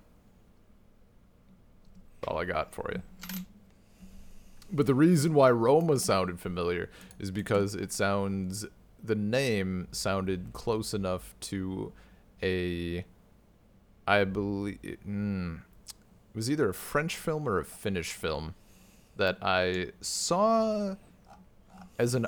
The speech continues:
option on an airplane, but did not watch. But it sounded very interesting, <laughs> and I have not been able to find the name. And then when that showed up on Netflix, I was like, "Oh shit, is this it?" And it was not, so I dipped.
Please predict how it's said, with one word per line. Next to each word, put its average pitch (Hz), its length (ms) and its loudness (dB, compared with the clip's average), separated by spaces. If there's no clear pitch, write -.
option 107 640 0
on 104 140 2
an 98 180 -2
airplane, 87 680 -2
but 117 220 0
did 139 160 0
not 117 220 4
watch. 104 560 2
But 131 100 -2
it 123 80 -6
sounded 214 340 0
very 139 460 4
interesting, 151 580 -4
<laughs> - 640 -20
and 120 340 4
I 113 160 6
have 113 120 4
not 117 220 4
been 117 120 4
able 110 240 4
to 90 60 -2
find 104 260 4
the 95 60 2
name. 139 580 0
And 110 140 2
then 113 100 4
when 110 140 0
that 98 180 0
showed 101 260 2
up 98 140 0
on 85 160 -2
Netflix, 165 460 -4
I 87 60 0
was 87 120 -4
like, 87 160 0
"Oh 113 140 2
shit, 156 320 -2
is 95 160 -2
this 104 220 -2
it?" 160 180 0
And 104 120 -2
it 92 100 0
was 87 220 -6
not, - 440 -6
so - 180 -8
I 73 60 -4
dipped. - 420 -8